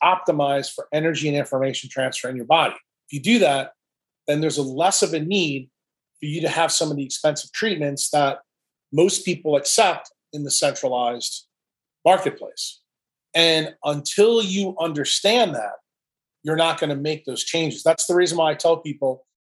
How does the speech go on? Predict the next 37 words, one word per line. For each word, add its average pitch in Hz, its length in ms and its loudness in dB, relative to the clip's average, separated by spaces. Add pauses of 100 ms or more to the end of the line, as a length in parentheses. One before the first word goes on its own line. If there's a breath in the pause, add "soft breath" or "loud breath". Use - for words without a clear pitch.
(140)
that 139 140 0
choices 165 440 0
are 160 60 -4
the 151 100 -4
hinges 143 440 -4
of 135 40 -6
your 127 120 -4
destiny. - 440 -2 (440)
If 123 160 -6
you 202 160 2
choose 208 400 0
to 175 100 0
live 170 240 4
your 165 140 2
life 151 340 2 (100)
in 143 120 -4
an 143 140 -6
indoor 156 420 2
existence, - 720 -4 (420)
you 196 640 -2
will 180 480 4
need 147 560 -2
centralized 151 680 2
doctors 147 680 -2 (300)
to - 80 0
wallet 160 560 4
biopsy 147 460 2
you 147 340 -4 (100)
until 143 300 -2
you're 135 180 -2
dead. 123 200 -2 (800)
And 156 380 2
you 147 240 -4
will 175 220 2
continue 185 520 -2
to 175 80 4
get 151 380 2